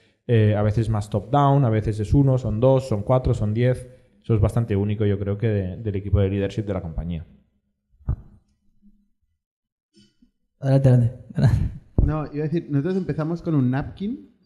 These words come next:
Speaker 3: eh, donde definimos las cuatro cosas que esperamos de cara al siguiente año, cuando hacemos la planificación anual, ¿eh? Y luego es esto que dice Jordi, ¿no? Un proceso que vamos involucrando gente, acaba siendo finanzas, quien dice, "Esto es posible o no es posible, tenemos pasta, no tenemos pasta", ¿no?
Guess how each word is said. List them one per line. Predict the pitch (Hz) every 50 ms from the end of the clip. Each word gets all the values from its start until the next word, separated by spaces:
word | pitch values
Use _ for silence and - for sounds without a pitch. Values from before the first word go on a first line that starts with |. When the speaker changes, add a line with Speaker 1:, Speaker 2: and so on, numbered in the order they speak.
| _ _ _ _
Speaker 3:
eh, | - 120 120 120 117 117 117
donde | 123 120 120 117 120 120
definimos | 117 110 - 123 131 143 151 127
las | 135 123 -
cuatro | - 139 131 127 143 147
cosas | 143 139 139 123
que | - 127
esperamos | 120 - 127 120 123 123 131 123 107
de | 120
cara | - 120 117 120
al | 117
siguiente | - 120 113 110 113
año, | 113 123 151 185 226 - - - - - - _ _ _ _ _
cuando | - 127 123 123
hacemos | 110 135 139 151
la | 151 131
planificación | 127 127 117 117 113 104 113 127
anual, | 127 123 107 101 95 95 95
¿eh? | 120 - _ - - _ _ _ _ _
Y | - 127
luego | 120 120 123 127 147 160 120
es | 120 117
esto | 123 - - 127
que | 135
dice | 123 - 131 113
Jordi, | 104 113 104 101 101
¿no? | 117
Un | 131 135
proceso | 117 113 107 123 117 135
que | 123
vamos | 120 123 120 123
involucrando | 123 120 120 113 117 120 117 120
gente, | 113 - 131 127 156
acaba | 147 - 113 110
siendo | 104 - 127 120 117
finanzas, | - 120 110 117 123 120 - 143 139 139
quien | 139 - 120 107
dice, | 110 110 107 123 123
"Esto | 117 - -
es | 123
posible | - 113 107 - 135 131 139 143
o | 123
no |
es | 123 -
posible, | - 107 104 - 135 135
tenemos | 123 - 113 113 107 107
pasta, | - 110 - - 127
no | 123 113
tenemos | 117 117 110 98
pasta", | - - 87 - - - 82
¿no? | - -